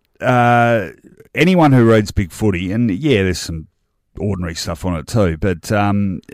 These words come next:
you know, there, there's a lot of stuff on there that is very, very well informed. And I don't mean in terms of, oh, you know, they know about something going on at a club or whatever, but just, you know, observations or whatever from people who clearly really follow their footy and know it back to front.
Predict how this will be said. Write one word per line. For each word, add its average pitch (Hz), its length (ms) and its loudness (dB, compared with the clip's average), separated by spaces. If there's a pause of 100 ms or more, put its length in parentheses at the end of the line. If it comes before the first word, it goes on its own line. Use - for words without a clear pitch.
(220)
you 135 220 -4
know, 98 140 0
there, 110 200 -2
there's 127 240 0
a 131 60 -4
lot 180 160 2
of 107 60 0
stuff - 260 -2
on 107 140 0
there 104 240 2
that 92 160 -2
is 92 140 -2
very, 113 440 2
very 95 340 -2
well 90 440 -2 (260)
informed. 113 560 0
And 120 100 -2
I 139 100 4
don't 160 220 0
mean 117 160 0
in 101 140 -4
terms 101 320 -2
of, 92 100 -10
oh, 95 220 -2
you 101 160 -4
know, 92 160 -4
they 98 260 -2
know 92 240 0
about 87 280 -4 (160)
something 92 340 -6
going 95 240 -2
on 92 180 -2
at 87 60 -4
a 87 60 -6
club 98 280 -4
or 104 80 0
whatever, 90 300 -4
but 143 140 -4
just, - 280 -4 (1080)
you 196 120 -2
know, 127 300 4
observations 120 760 2
or 110 60 2
whatever 101 300 2
from 95 240 -6
people 104 340 -2
who 104 140 0
clearly 113 640 -2
really 107 580 -2
follow 92 380 -2
their 85 160 -6
footy 95 340 -6
and 87 140 -6
know 92 180 -2
it - 80 -10
back 90 200 -12
to 98 100 -10
front. 110 260 -2